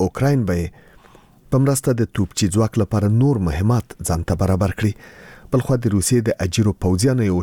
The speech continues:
شرکت ویلي، روسي ځواکونه د اوکراین له بخموت ښار څخه په تښتېدو دي. د موضوع تفصیل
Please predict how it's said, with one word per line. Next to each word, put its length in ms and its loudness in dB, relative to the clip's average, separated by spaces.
شرکت 380 -2
ویلي، 220 2
روسي 280 -2
ځواکونه 380 0
د 80 4
اوکراین 400 0
له 160 2
بخموت 420 -2
ښار 300 0
څخه 200 -6
په 160 -6
تښتېدو 460 0
دي. 80 -2
د 140 2
موضوع 200 2
تفصیل 360 -2